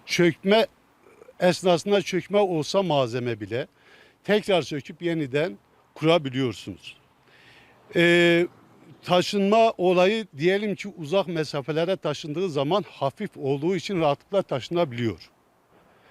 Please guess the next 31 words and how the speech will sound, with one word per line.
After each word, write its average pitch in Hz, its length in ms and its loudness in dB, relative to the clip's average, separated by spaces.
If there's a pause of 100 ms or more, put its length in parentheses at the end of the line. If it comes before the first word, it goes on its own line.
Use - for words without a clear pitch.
(160)
Güzel 165 280 2
bir 139 80 2
malzeme 95 480 -2
yani. 85 280 -16
Bunu 226 480 4 (200)
ilk 220 340 0
Elazığ'a 170 680 4 (120)
getiren 156 440 -2
firma 131 420 -2
bizik. 95 400 -14 (1400)
Bu 175 120 4
malzemelere 196 1000 6 (120)
ilk 202 400 -2
parayı 170 340 4
da 185 160 6
veren 143 300 2
bizik. 131 460 -8
Biz 165 160 -8
de 185 160 2
bir 175 160 -2
riziko 165 360 -2
yaptık, 175 380 0 (240)
tutar 180 300 -2
mı 170 140 -6
tutmaz 175 440 -2
mı 143 160 -6
diye. 160 260 -6 (460)
Ama 196 260 2
şu 214 260 -2
anda 165 480 0 (440)
tutuyor. - 500 -6